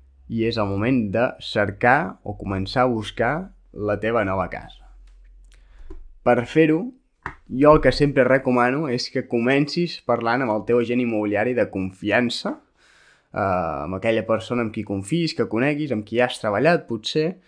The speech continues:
perquè et dongui, doncs, perquè li comentis què busques, on busques, quines zones, quin preu, quin pressupost,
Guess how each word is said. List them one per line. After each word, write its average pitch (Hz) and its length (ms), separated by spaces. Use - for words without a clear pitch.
perquè 160 320
et 139 120
dongui, 156 400
doncs, 147 520
perquè 104 220
li 104 100
comentis 131 600
què 104 140
busques, 147 580
on 107 200
busques, 143 720
quines 104 280
zones, 143 680
quin 104 260
preu, 143 360
quin 107 120
pressupost, 123 800